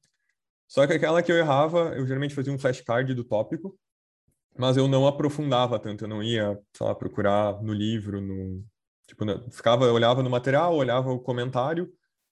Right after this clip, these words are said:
mas não dava, assim, aquela abertura numa, numa pintura maior, digamos assim, que poderia cair. Isso em algumas provas eu achei que faltou, assim, caiu umas provas, que nem a Higgs caiu, foi um pouquinho mais difícil, eu apanhei.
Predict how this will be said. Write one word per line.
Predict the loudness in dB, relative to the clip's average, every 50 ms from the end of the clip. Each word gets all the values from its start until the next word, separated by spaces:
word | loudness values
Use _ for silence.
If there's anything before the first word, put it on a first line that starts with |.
| _ _
mas | -4 0 2 2 2
não | 2 2
dava, | 4 4 4 4 2
assim, | 0 -2 -4 -6
aquela | -4 -2 -2 0 -2 -2
abertura | -2 -2 -4 -4 -4 -4 -4 -2 -2 -2
numa, | -4 -4 -4 -2 -2 -2 -2 -4 -6 -8 -12 _ _ _ _ _ _ _ _ _ _ _ _
numa | -2 -2 -2
pintura | 0 0 0 2 2 4 4 2 2
maior, | 2 2 2 4 4 2 2
digamos | 0 -2 -4 -4 -4 -6
assim, | -6 -8 -10
que | -10 -6
poderia | -2 0 0 2 2 2 2 2
cair. | 2 0 -2 -2 -4 -8 -14 _ _ _ _ _ _ _ _ _ _ _ -8
Isso | -6 -4 -2 0
em | 2 2
algumas | 4 4 4 4 2 2
provas | 2 4 4 4 4 4
eu | 2
achei | 0 0 -2 -4 -4
que | -4 -6
faltou, | -4 -2 0 0 0 -2 -2 -4
assim, | -4 -4 -6
caiu | -6 -4 -4 -4
umas | -4 -8 -8
provas, | -2 0 0 0 0 -2 -6
que | -6 -4
nem | -2 0
a | 2
Higgs | 2 2 0 0 -2
caiu, | -2 0 0 2 2 0
foi | 0 0 -2
um | -2 -2
pouquinho | -4 -4 -2 -2 -2
mais | 0 0 0
difícil, | -2 -2 0 0 -2 -2 -2 -6 -8 -8 -10 _ _
eu | -4 0 0
apanhei. | 0 2 2 0 0 0 -2 -6 -8